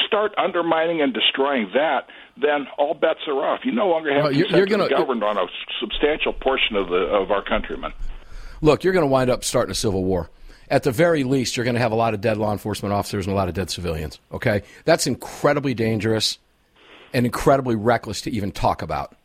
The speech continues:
Speaker 2: Yet they do it anyway because they simply don't care. They simply don't care. Um, the time frame here, well, first off, Jordan, let me go here. I mean, Jordan's in Ohio. Jordan would be all over this. My question is, why aren't you testifying?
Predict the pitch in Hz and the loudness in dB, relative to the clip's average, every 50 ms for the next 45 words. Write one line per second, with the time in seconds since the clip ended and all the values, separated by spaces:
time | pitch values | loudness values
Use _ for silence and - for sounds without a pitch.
0 | _ _ _ _ _ _ _ _ - 107 107 104 - - 123 127 110 110 123 123 | _ _ _ _ _ _ _ _ -4 -2 -2 0 0 0 0 0 0 0 0 2
1 | 131 127 - - 131 127 127 113 101 101 98 87 101 - 123 98 104 98 - - | 0 0 0 0 0 0 0 2 0 0 0 -2 -4 -6 -6 -6 -6 -6 -4 -4
2 | - 110 - 113 104 90 98 92 87 - - - 120 95 82 67 - - - _ | -4 -4 -2 -4 -2 -2 -2 -4 -4 -6 -6 -4 -2 -2 -2 -2 -6 -8 -14 _
3 | _ _ _ _ _ _ _ - - - - - 135 - - 107 90 104 98 92 | _ _ _ _ _ _ _ -8 -4 -4 -2 -2 -2 -2 -4 -4 -2 -2 -4 -4
4 | - - - 101 82 73 58 - - - _ _ _ - _ - - - - 135 | -4 -6 -4 -4 -4 -4 -6 -8 -14 -20 _ _ _ -20 _ -20 -14 -6 -2 2
5 | 123 120 117 110 117 - 113 127 127 - - 196 202 208 196 - - - 120 113 | 2 2 2 2 -2 -6 -6 -6 -4 0 0 2 2 2 0 -2 -2 0 0 0
6 | 107 104 101 95 107 101 98 98 95 - 143 147 - - - - - 226 202 - | 0 0 0 0 0 0 0 0 0 0 -2 -2 -2 -4 -6 -2 0 0 0 2
7 | - 131 110 - - - _ _ _ _ _ - 123 107 135 147 143 127 101 87 | 2 0 0 0 -4 -12 _ _ _ _ _ -12 -6 -2 0 2 2 2 0 -2
8 | 76 95 - - 143 131 135 123 104 92 78 73 - _ - - - _ _ _ | -8 -8 -4 -2 0 2 2 2 2 0 -2 -6 -10 _ -20 -20 -20 _ _ _
9 | _ _ _ _ - 156 160 175 165 143 147 175 185 190 180 127 131 - - - | _ _ _ _ -2 0 2 2 2 2 2 2 2 2 0 -2 -6 -10 -10 -12
10 | 160 - 208 - 175 156 160 147 139 131 147 127 120 104 90 92 101 - 160 170 | -14 -12 -8 -4 -2 0 0 0 0 0 0 0 0 0 -2 -4 -4 -2 0 0
11 | 180 180 175 147 151 151 139 131 127 117 110 98 82 82 78 71 64 - - - | 2 2 0 2 2 4 4 4 2 2 0 -2 -4 -6 -8 -8 -10 -12 -14 -14
12 | - - 123 160 190 208 - 185 156 135 123 - - 139 135 127 151 190 226 254 | -8 -4 0 0 0 0 2 2 2 2 0 -2 -2 -2 0 2 2 2 2 2
13 | 247 226 175 185 175 - - 98 - - - 98 - 98 82 78 69 - | 0 0 -2 -2 -2 -2 -2 -2 -2 -4 -6 -8 -8 -8 -8 -8 -10 -12